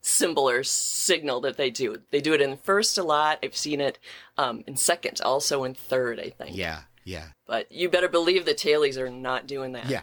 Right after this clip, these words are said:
Speaker 2: yeah, it's a religion, that's for sure. And what was your quote there?
Speaker 1: Oh, it was, um, about revolution, 'cause it comes up in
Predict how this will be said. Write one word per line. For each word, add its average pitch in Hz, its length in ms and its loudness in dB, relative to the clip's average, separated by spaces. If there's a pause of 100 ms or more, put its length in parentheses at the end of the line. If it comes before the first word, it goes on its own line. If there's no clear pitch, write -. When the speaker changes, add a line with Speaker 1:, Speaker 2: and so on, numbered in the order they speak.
(160)
Speaker 2:
yeah, 131 180 -4
it's 147 200 -2
a 214 60 0
religion, 151 440 -2
that's 101 160 -8
for 127 140 -8
sure. 104 220 -10 (220)
And 139 200 2
what 196 100 4
was 175 100 6
your 190 120 4
quote 208 240 2
there? 208 280 -2 (200)
Speaker 1:
Oh, 233 180 2
it - 100 0
was, 202 180 2
um, 175 240 0 (140)
about 185 340 2
revolution, 180 600 2
'cause 127 120 -10
it 127 100 -4
comes 160 320 -4
up 147 220 2 (140)
in 131 520 -8